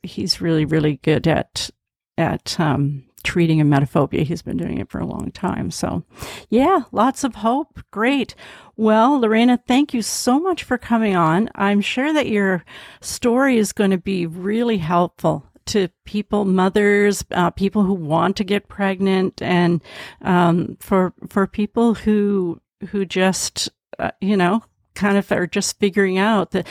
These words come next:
uh, this is one of the easiest mental illnesses to diagnose yourself. I don't question anybody's diagnosis. I don't spend a lot of time diagnosing them.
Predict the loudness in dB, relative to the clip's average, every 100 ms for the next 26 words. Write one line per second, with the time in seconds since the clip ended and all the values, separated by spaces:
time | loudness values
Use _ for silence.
0 | -4 0 2 2 2 0 0 0 0 0
1 | 0 0 0 0 -2 -8 -6 0 0 0
2 | -2 2 2 2 0 -4 -4 -2 2 2
3 | 2 0 -2 -6 -6 -2 -2 -2 -6 0
4 | 2 2 0 -4 -2 -2 -2 -2 -2 2
5 | 2 2 -2 -4 -6 -4 -4 -4 -6 -4
6 | -6 -6 -6 -8 -14 -6 0 2 0 -4
7 | -10 -2 0 2 2 0 -2 -2 -2 -2
8 | 0 0 0 0 -2 -2 -2 -4 -4 -6